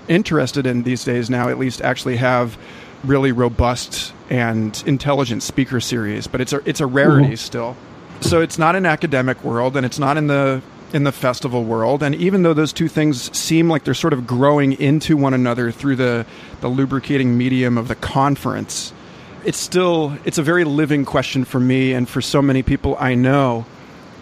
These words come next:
Speaker 1: how in an age of, you know, this, like you were describing the, and also David Byrne described recently in an essay where he was talking about the,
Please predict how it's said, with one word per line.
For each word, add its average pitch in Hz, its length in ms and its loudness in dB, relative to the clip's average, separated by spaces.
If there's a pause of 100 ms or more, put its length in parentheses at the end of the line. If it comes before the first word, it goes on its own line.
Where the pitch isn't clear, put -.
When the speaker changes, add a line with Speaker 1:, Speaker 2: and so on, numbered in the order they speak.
(120)
Speaker 1:
how 147 600 2 (180)
in 139 300 2 (140)
an 139 160 2
age 127 580 0
of, 113 680 0 (440)
you 143 100 0
know, 127 180 2
this, 120 380 -2
like 147 180 0
you 160 80 4
were 151 80 2
describing 135 560 0
the, 123 200 0 (160)
and 151 200 2
also 160 280 2
David 131 380 2
Byrne 151 300 4
described 117 560 -2
recently 120 420 -2
in 117 80 2
an 117 120 0
essay 120 320 -2
where 120 100 0
he 123 80 0
was 123 100 -4
talking 131 180 0
about 127 120 -2
the, 123 180 0